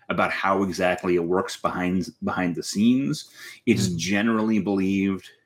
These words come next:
Speaker 1: that, uh, the at-large members, um, just vote the way that they're di-, that they're directed to by the mayor,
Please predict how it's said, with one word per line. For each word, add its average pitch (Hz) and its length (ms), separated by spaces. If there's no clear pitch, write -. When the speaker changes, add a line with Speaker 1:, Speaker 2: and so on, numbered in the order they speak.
Speaker 1:
that, 95 340
uh, 90 220
the 95 160
at-large 101 420
members, 92 760
um, 87 580
just 95 220
vote 92 320
the 95 80
way 92 180
that 92 180
they're 90 140
di-, 101 260
that 104 120
they're 95 160
directed 95 560
to 101 200
by 90 220
the 87 140
mayor, 107 460